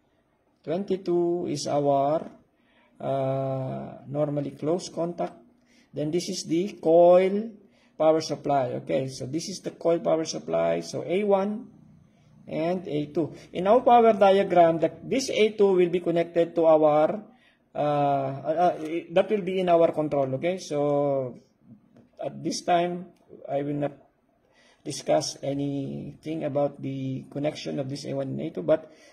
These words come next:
uh, just to tell you, A one and A two is the power, uh, power connection for the coil. As I said, uh, the important thing that you need to know is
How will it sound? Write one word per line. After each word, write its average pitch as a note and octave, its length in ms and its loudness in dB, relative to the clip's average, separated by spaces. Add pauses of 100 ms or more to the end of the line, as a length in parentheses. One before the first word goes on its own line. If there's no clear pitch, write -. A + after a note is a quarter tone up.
(120)
uh, C#3 680 0
just D#3 320 -4
to D3+ 80 -8
tell F3 240 0
you, F3+ 320 -4
A D#3+ 160 -2
one F3 180 0
and D#3 140 -6
A D#3 80 -4
two D3+ 240 -6
is C#3+ 160 -12
the D3+ 240 -6 (320)
power, D#3 240 4 (240)
uh, C#3+ 200 0
power D#3+ 280 4
connection D3+ 480 -4
for D3+ 180 -8
the D3+ 320 -8 (380)
coil. D#3+ 240 2 (240)
As - 160 -6
I A#3+ 160 2
said, A3 400 2 (640)
uh, C#3+ 400 -2
the C#3+ 80 -4
important A3+ 480 0
thing G3 240 -2
that F3+ 120 -4
you F#3 80 0
need F3+ 200 -4
to D#3+ 80 -2
know D#3 480 0 (160)
is - 400 -6